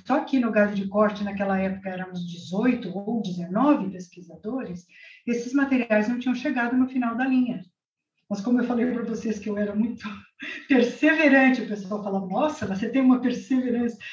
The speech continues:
Eu falava, "Pois é, mas vocês têm que começar a avaliar, olha, tem aqui semente, vai lá, vai no vaso, experimenta, faz o material que você pode." Depois ajudava no campo e et cetera. E, ah, os ensaios de pastejo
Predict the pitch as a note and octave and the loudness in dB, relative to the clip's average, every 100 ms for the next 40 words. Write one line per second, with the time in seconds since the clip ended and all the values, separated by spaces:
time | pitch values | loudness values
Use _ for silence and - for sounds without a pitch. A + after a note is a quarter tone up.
0 | - - G#3+ G3 G3 F#4+ C#4 D#4 F4 C4+ | -18 -4 -2 -2 -2 -2 -2 -2 -2 -2
1 | - D4 D4+ D#4 - F4+ F4+ - E4 E4 | 0 -2 -4 -6 -8 -8 -6 2 2 2
2 | E4+ D#4 C#4+ D#4 B3+ B3+ G#3 F#3+ A#3 E4+ | -2 0 2 2 4 4 2 0 0 -2
3 | - E4+ F4 C4+ B3+ A#3 G#3+ D4 E4 B3 | -2 -4 0 4 4 2 -2 -4 -2 0
4 | C4+ B3+ - - - G3+ C#4 D#4 F3+ G#3+ | 2 0 -4 -18 -8 -2 0 0 0 0
5 | A#3 A#3+ - C#4+ C#4 C#4 D4 - F3+ - | 0 -2 -8 -2 2 4 2 0 -6 -4
6 | C4+ C#4 A#3 A#3 G3+ G#3 G3 A3 G#3+ G#3 | 0 0 -2 -6 -4 -4 -4 -2 -2 -4
7 | - G3+ G#3+ A3 G#3 - - - - _ | -6 -10 -4 -4 -4 -10 -20 -20 -20 _
8 | _ - F#3+ F#3+ A#3 C4 G#3 G3 G3+ F#3+ | _ -12 -8 0 4 4 2 0 2 2
9 | F#3 G#3 - A3+ A#3+ B3 A#3 - G3 F#3 | 2 0 -2 0 2 2 2 -4 -8 -10
10 | F#3 F3+ F3+ - - - - - - - | -8 -10 -12 -12 -14 -14 -20 -20 -12 2
11 | B3+ D4+ - - G#3+ G3+ G3 G3 C4+ G#3 | 4 4 2 -2 -2 -2 -2 -6 -8 -6
12 | A3 G#3+ G3+ G3 G#3 G#3+ G#3+ - G3+ G3+ | -4 0 0 2 0 0 -2 -4 -6 -2
13 | B3+ D4 D#4 D#4 | -2 -4 -4 -4